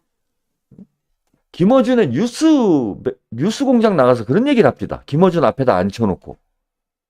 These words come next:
조국 정의당이라는 말이 나온다.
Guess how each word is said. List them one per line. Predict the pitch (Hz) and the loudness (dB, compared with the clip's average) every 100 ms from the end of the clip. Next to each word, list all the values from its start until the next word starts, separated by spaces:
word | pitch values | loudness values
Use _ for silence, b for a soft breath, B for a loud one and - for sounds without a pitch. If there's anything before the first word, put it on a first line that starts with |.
| _ _ _ _ _ | _ _ _ _ _
조국 | 156 262 294 269 | 2 4 2 0
정의당이라는 | - 170 202 196 175 156 139 | 2 2 2 2 2 0 2
말이 | 113 101 | 0 0
나온다. | 82 71 67 - | -2 -6 -10 -18